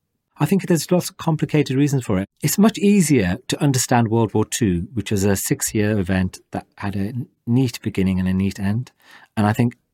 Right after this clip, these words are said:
imperial history is quite complicated, so we can't get our heads around it. Most of what happened, happened out of sight and abroad.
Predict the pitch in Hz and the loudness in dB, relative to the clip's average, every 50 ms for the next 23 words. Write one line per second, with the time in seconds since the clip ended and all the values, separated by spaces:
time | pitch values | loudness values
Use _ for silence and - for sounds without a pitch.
0 | _ - 143 120 120 - - 147 139 131 117 113 127 123 - - 107 95 - - | _ -6 -6 -6 -4 -2 0 2 2 2 2 2 0 -2 -2 -4 -6 -6 -6 -4
1 | - - 120 113 - - 120 113 110 - - - 90 85 87 - 104 - - - | -2 -2 -2 -2 -2 -2 -2 -2 -2 -6 -8 -8 -8 -8 -6 -10 -14 -16 -18 -8
2 | - 110 101 98 98 95 - _ _ _ - - _ - 120 - - 139 131 117 | -4 -2 0 0 0 -2 -6 _ _ _ -20 -10 _ -6 -6 -2 0 0 2 2
3 | 120 110 107 107 98 107 120 113 - - 131 135 139 147 151 170 196 - - - | 2 0 0 2 2 2 2 0 0 0 0 2 2 2 2 0 -2 -4 -8 -14
4 | _ _ _ _ _ _ - - 123 127 135 120 - 117 104 101 98 110 101 - | _ _ _ _ _ _ -6 0 0 2 2 2 0 0 0 0 0 -2 -2 -2
5 | 101 104 101 - _ _ _ _ - - 110 - - 113 - - 127 127 123 - | -4 -6 -6 -10 _ _ _ _ -8 -8 -6 -4 -4 -4 -2 0 0 0 0 0
6 | 107 - - - 131 104 85 87 - - _ _ 107 101 101 98 - 127 127 110 | -2 -2 -2 -2 -2 -2 -2 -4 -8 -14 _ _ -4 -2 -2 -2 -2 0 0 0
7 | 95 90 90 | 0 -2 -6